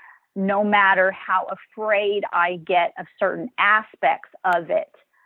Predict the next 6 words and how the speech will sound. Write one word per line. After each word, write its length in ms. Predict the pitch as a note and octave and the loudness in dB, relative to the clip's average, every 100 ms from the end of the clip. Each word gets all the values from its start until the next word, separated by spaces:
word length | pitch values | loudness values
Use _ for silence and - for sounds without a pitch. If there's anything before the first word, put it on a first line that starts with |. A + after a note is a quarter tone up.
| _ _ _ _ - | _ _ _ _ 0
I 260 | G3+ A3 G#3+ | 2 2 0
love 480 | G3+ G#3 G#3+ F#3+ F3+ - _ _ _ | -2 0 0 -2 -14 -20 _ _ _
this 280 | F3+ D#3+ G3+ - _ _ _ G#3 | -12 -6 -6 -6 _ _ _ 2
art 380 | G3 F#3+ - _ _ - | 4 4 -2 _ _ -4
so 200 | G3+ G3+ | -4 -4
much, 400 | G3 G3+ F3 | -6 -2 -2